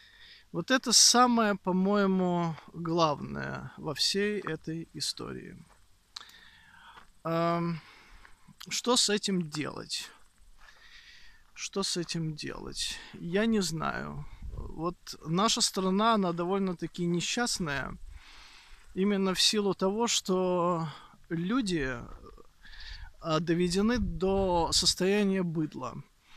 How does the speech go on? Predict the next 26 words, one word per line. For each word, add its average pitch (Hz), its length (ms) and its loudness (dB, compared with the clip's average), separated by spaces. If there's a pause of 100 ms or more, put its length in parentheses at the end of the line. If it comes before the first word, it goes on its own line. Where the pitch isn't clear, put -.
(240)
Вот 185 300 -4
мне 208 200 4
кажется, 220 440 2
что - 180 0
вот 196 140 -2
это 185 180 -4
людоедство, 185 840 2
оно 190 180 2
свойственно 226 600 0
именно 185 540 0
быдлу. 147 640 -6 (1040)
Хотя 277 300 6
не 277 140 4
только, 139 680 -4 (220)
не 170 180 -2
только. 135 580 -8
И 202 360 -2
интеллигенции 196 800 2
тоже. 131 520 -8 (960)
Как 160 200 -4
мы 160 140 0
знаем, 147 500 -2
она 151 300 -2
с - 140 4
удовольствием 170 920 2 (1000)
набрасывается 165 1200 6